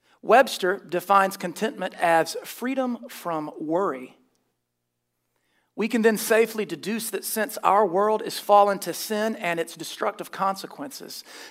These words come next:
complete freedom from worry and anxiety in this world is impossible.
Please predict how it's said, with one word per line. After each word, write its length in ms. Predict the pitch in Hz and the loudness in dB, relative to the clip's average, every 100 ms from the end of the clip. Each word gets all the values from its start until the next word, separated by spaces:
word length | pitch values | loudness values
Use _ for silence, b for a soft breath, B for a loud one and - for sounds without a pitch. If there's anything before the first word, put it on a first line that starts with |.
| - | -6
complete 580 | 190 - - 240 - 247 | -4 -4 -2 -2 -2 -10
freedom 580 | - 240 247 233 226 226 | -8 -4 -2 -2 -4 -10
from 320 | - 175 165 | -6 -6 -4
worry 520 | 160 185 208 220 214 | 0 2 2 0 -2
and 220 | - 160 | -6 -8
anxiety 760 | 156 143 160 175 185 180 185 - | -8 -2 2 4 4 -2 -8 -8
in 160 | 151 | -8
this 240 | 139 175 - | -6 -6 -8
world 440 | 151 151 151 151 - | -4 0 0 -2 -6
is 280 | 165 156 | -6 -6
impossible. 920 | - 151 139 - 185 170 - 156 - | -10 -10 -10 -8 -6 -6 -8 -16 -18